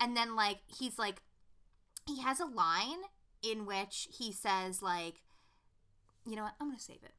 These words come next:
I'm gonna save it for the Q and Slay. Um, but he has this line where I was like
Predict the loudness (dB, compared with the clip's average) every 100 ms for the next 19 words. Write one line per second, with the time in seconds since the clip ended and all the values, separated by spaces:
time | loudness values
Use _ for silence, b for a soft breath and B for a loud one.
0 | -6 -4 -4 -6 -10 -10 -14 -12 -14 -12
1 | -12 -12 -14 B B 12 12 12 6 -4
2 | -2 -2 2 2 4 0 0 0 2 0
3 | 0 -2